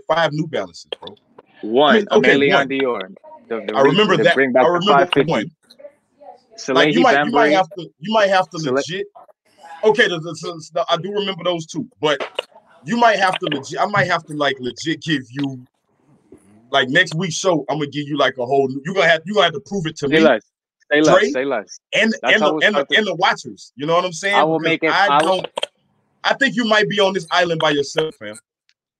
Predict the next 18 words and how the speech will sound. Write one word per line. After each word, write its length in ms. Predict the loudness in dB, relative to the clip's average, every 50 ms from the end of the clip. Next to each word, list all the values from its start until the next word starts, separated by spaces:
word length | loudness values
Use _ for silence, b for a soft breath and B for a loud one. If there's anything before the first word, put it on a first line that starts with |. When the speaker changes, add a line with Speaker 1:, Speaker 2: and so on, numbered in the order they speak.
| _ _ -6
Speaker 2:
That's 180 | -4 -4 -4 -4
fine. 280 | -4 -4 -2 -2 0
I'll 140 | 0 -2 -2
be 180 | -2 -2 0 0
out 180 | 0 0 -2 -4
there, 180 | -6 -6 -6
Tom 260 | -4 -4 -4 -4 -4
Hanks 260 | -4 -6 -8 -8 -8 -8
style, 380 | -4 -2 0 0 -2 -2 -6 _
but 60 | -8 -4
I 160 | 0 0 0 0
will 100 | -2 -6
be 120 | -8 -10
standing 360 | -10 -10 -8 -6 -4 -4 -2 0
out 180 | 0 -2 0
there 140 | -2 -2 0 0
with 180 | 0 -2 -2
Wilson. 520 | -2 -2 -2 -4 -4 -4 -6 -6 -6 -8